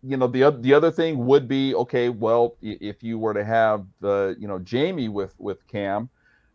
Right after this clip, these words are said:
which is, which is shown to play, you know,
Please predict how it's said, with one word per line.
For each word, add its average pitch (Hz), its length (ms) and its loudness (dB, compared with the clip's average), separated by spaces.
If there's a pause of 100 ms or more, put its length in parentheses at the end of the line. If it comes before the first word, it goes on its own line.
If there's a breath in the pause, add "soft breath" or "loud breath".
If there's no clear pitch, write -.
(140)
which - 160 -10
is, 165 120 -6 (340)
which 269 240 -8
is - 320 -8
shown 190 380 4
to 151 60 0
play, 147 600 6 (180)
you 208 80 -10
know, 170 140 0